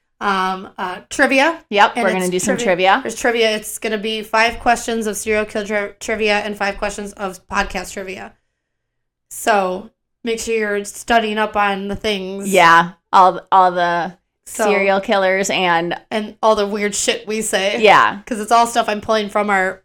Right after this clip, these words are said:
Speaker 1: previous episodes.
Speaker 2: It'll be fun.
Speaker 1: So. But yeah, so that's coming up on the sixteenth. Get your tickets if you haven't. They are on our website and on our Facebook and Instagram. They're
Speaker 2: Yep.
Speaker 1: everywhere. So
Speaker 2: Yep.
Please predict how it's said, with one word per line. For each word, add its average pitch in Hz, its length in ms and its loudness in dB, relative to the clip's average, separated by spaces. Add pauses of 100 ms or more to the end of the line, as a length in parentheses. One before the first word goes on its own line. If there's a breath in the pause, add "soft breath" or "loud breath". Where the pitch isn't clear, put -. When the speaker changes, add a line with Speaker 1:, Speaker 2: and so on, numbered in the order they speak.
(120)
Speaker 1:
previous 190 640 -6 (340)
episodes. 202 400 -2
Speaker 2:
It'll 226 140 10
be 208 100 6
fun. - 220 2
Speaker 1:
So. 190 220 -8 (720)
But 285 100 2
yeah, 294 240 4 (100)
so 220 320 2
that's 220 220 -2
coming 226 260 -4
up 220 180 -4
on 208 360 -6
the 202 100 -8
sixteenth. 269 640 -8 (400)
Get 202 160 -10
your 208 60 -10
tickets 233 300 -2
if 214 80 -4
you 220 80 -2
haven't. 226 360 0
They 208 200 -2
are 196 160 0
on 196 140 -4
our 196 100 -4
website 208 760 -4 (500)
and 196 220 -8
on 190 140 -4
our 185 100 -4
Facebook 208 600 -4
and 185 240 -12
Instagram. 196 600 -8
They're 208 160 -2
Speaker 2:
Yep. 214 100 6
Speaker 1:
everywhere. 190 400 -4
So 185 480 -4
Speaker 2:
Yep. 214 280 -2